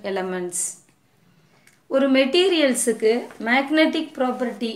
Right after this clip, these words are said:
எதனால வருது, எப்படி வருது? This magnetic property is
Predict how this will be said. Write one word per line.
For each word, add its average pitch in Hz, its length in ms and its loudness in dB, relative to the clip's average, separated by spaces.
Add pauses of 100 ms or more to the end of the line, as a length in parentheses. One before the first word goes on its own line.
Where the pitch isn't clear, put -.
(160)
எதனால 254 500 0
வருது, 196 320 -4 (360)
எப்படி 269 280 0 (100)
வருது? 190 320 -2 (1800)
This 285 160 -2 (160)
magnetic 311 580 2
property 269 500 2 (140)
is 254 140 -2